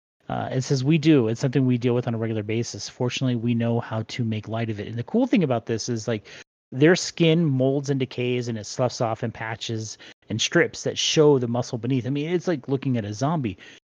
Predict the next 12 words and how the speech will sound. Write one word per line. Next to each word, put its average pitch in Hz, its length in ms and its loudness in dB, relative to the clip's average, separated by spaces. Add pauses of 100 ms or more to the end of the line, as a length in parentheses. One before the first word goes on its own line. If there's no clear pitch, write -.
(100)
uh, 135 40 -2
but 139 540 -2 (720)
it 147 180 2
does 143 300 2
grow 135 240 2
back, 120 340 0
and 113 80 -4
it 117 60 -4
grows 127 220 0
back 127 240 0
really 123 340 0
quickly. 113 540 -4